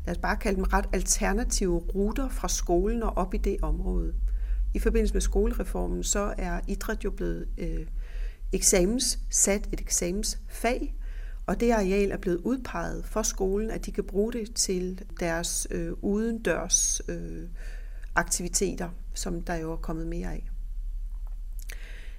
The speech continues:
Men det her areal, det her aktivitetsskoven, der er vi lige præcis nu i en, øh, fase,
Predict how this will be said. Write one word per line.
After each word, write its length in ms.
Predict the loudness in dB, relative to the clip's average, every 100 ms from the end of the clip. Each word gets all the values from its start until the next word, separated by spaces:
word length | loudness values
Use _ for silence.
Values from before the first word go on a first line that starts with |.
| -2
Men 160 | 2
det 80 | 4
her 120 | 4
areal, 520 | 4 4 4 4 2
det 120 | 0 0
her 240 | 0 0 -2
aktivitetsskoven, 1500 | -2 -2 -2 0 0 2 -2 -2 -2 0 0 4 2 2 0 -2 -4 0
der 60 | 2
er 80 | 4
vi 80 |
lige 200 | 2 0
præcis 400 | 2 2 2 2
nu 260 | 2 4 2 0
i 200 | -2 -2
en, 340 | 0 0 0 -2
øh, 320 | -2 -2 -4
fase, 560 | 0 2 4 2 0